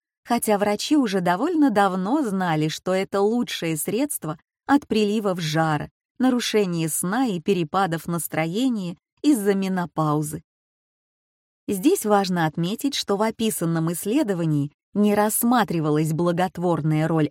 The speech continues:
эстрогена во время перехода к менопаузе. У здоровых женщин в возрасте от сорока пяти до шестидесяти лет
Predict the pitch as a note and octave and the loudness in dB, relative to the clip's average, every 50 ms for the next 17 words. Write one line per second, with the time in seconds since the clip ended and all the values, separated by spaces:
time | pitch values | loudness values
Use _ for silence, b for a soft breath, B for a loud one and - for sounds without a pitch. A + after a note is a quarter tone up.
0 | _ - F3 D3+ - - D#3 D#3 D#3 D3 D#3 A3+ C#4 B3 G3 D#3+ D3 D#3 - C#3+ | _ -6 -6 -6 -6 -4 -4 -2 -2 0 0 0 0 0 0 0 0 2 2 2
1 | E3+ D#3+ F3 A#3 B3+ A3+ D3+ - E3 D#3 D3+ C#3+ - F#3+ G#3+ G#3+ F#3+ F3 - F3 | 2 0 0 0 -2 -2 -2 -2 -2 -2 -2 -2 -2 -4 -4 -2 -4 -6 -6 -6
2 | F#3 F#3+ F#3 F#3+ F#3+ F#3 - - F3+ D3+ C#3 C#3 C3 C#3 C3 - _ _ _ _ | -6 -4 -4 -4 -6 -4 -2 0 0 0 0 -2 -2 -6 -10 -12 _ _ _ _
3 | _ _ _ _ _ _ _ _ _ - G#3+ G3+ E3+ F3+ F3+ F3+ E3+ D#3+ D3 D#3+ | _ _ _ _ _ _ _ _ _ -2 -2 0 4 4 4 4 4 2 2 0
4 | D#3 D#3 E3+ G#3 C4+ D#4+ D4 - - E3 C#3 - _ _ _ _ - - G#3+ A#3 | 0 0 -2 0 0 0 0 -2 -4 -4 -4 -6 _ _ _ _ -4 -2 0 2
5 | A#3+ A3+ G3 G#3 G#3 G#3 - - G3+ F#3+ - - G3+ - - - A3 G#3+ G#3+ G#3 | 2 2 4 2 0 0 -2 -2 -2 -2 0 -2 -4 -2 -2 -2 0 0 0 0
6 | - G#3 G3+ - A3 A3 - - F#3 E3 D3 E3+ E3 - - G3 - - - E3+ | 0 -2 -2 -2 -4 -6 -4 -4 -4 -2 -2 -2 -2 -2 -4 -6 -6 -4 -4 -4
7 | C#3+ D3+ D3+ - - D#3 - - D#3 D3 C#3+ D#3+ A3 C#4+ - | 0 0 -2 0 -2 -4 -2 -2 -2 0 0 -2 -4 -6 -8